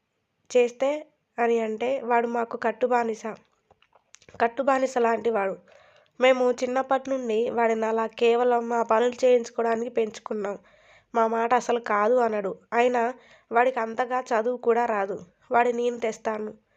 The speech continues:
ఇంట్లో పెట్టి పెళ్లి విషయం ఎలా ఎత్తాలో, మీ చెల్లిని ఎలా ఒప్పించాలి అని మీరు చూసుకోండి" అంది. "ఓకే" అని ప్లాన్ వేసుకున్నాడు మహి.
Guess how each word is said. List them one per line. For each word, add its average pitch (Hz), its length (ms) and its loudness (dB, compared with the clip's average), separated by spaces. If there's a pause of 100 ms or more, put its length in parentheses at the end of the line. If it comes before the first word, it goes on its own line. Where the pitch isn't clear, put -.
(420)
ఇంట్లో 247 300 0
పెట్టి 247 600 0 (420)
పెళ్లి 262 280 2
విషయం 262 320 -2
ఎలా 226 280 2
ఎత్తాలో, 226 600 0 (380)
మీ 240 240 0
చెల్లిని 240 520 2
ఎలా 240 280 4
ఒప్పించాలి 233 640 -2
అని 220 140 -2
మీరు 240 240 0
చూసుకోండి" 220 640 -4
అంది. 202 300 -6 (560)
"ఓకే" 240 500 2
అని 247 200 -2
ప్లాన్ 233 360 0
వేసుకున్నాడు 226 600 -2
మహి. 226 400 -8